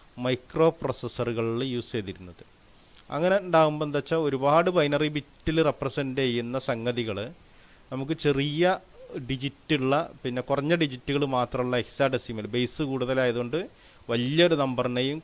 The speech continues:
കുറഞ്ഞ ഡിജിറ്റുകളിൽ നമുക്ക് ഹെക്സാഡെസിമലിൽ റെപ്രസെന്റ് ചെയ്യാം. And മാത്രമല്ല, മൈക്രോ പ്രോസസ്സറിനെ സംബന്ധിച്ചിടത്തോളം ആ ഹെക്സാഡെസിമലിൽ കൊടുക്കുന്ന സംഖ്യയെ വളരെ എളുപ്പത്തിൽ ബൈനറിയിലേക്ക് അല്ലെങ്കിൽ മെഷീൻ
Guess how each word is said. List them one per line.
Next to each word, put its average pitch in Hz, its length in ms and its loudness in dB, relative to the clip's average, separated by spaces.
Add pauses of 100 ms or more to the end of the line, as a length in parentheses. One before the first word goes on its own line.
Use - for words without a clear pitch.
കുറഞ്ഞ 127 400 -2 (460)
ഡിജിറ്റുകളിൽ 127 680 -2
നമുക്ക് 117 320 -6
ഹെക്സാഡെസിമലിൽ 117 800 -4
റെപ്രസെന്റ് 98 420 -12
ചെയ്യാം. - 180 -18 (640)
And 151 120 -2 (120)
മാത്രമല്ല, 156 400 4 (280)
മൈക്രോ 135 320 0
പ്രോസസ്സറിനെ 190 400 0
സംബന്ധിച്ചിടത്തോളം 131 680 -2
ആ 135 100 0
ഹെക്സാഡെസിമലിൽ 147 720 0 (100)
കൊടുക്കുന്ന 123 400 -6 (140)
സംഖ്യയെ 107 480 -4 (580)
വളരെ 123 300 6
എളുപ്പത്തിൽ 131 420 0 (100)
ബൈനറിയിലേക്ക് 117 720 0
അല്ലെങ്കിൽ 117 280 -2
മെഷീൻ 127 260 -4